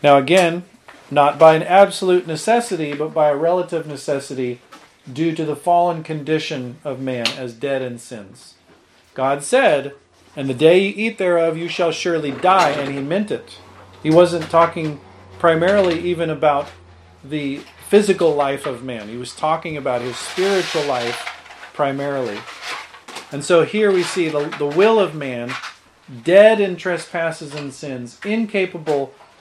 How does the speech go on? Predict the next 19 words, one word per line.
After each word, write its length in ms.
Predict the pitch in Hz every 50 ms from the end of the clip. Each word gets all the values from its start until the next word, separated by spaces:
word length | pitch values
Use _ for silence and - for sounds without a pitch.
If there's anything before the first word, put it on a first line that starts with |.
| _ -
of 260 | 156 151 135 123 -
choosing 480 | - - 220 226 226 208 175 196 180 175
what 160 | 170 165 160
is 160 | 151 139 131
good 380 | 127 123 143 135 127 120 127 123 _ _ _ - - - -
in 180 | 175 175 165 165
that 220 | 165 151 147 - -
relative 1000 | 139 135 160 180 208 226 220 214 190 - - - 156 139 135 123 120 113 - - _ _ _ - _ _ - - _ _ _ _ _ 123 113 -
bondage 640 | 151 147 160 165 165 165 156 147 139 135 127 120 -
of 220 | - 147 139 123
the 120 | 123 131 123
will. 340 | 131 135 123 113 98 104 - - _ _ - - - - - - - _ - - -
Not 200 | 131 131 139 147
an 100 | 143 147
absolute 560 | 156 139 139 135 131 - - 143 139 120 -
necessity, 540 | 135 123 - - 139 127 - - 135 127 120
but 240 | 113 127 123 -
relatively 600 | 131 139 143 143 143 135 - - 139 123 120 127 117
so. 400 | - - - 139 123 113 110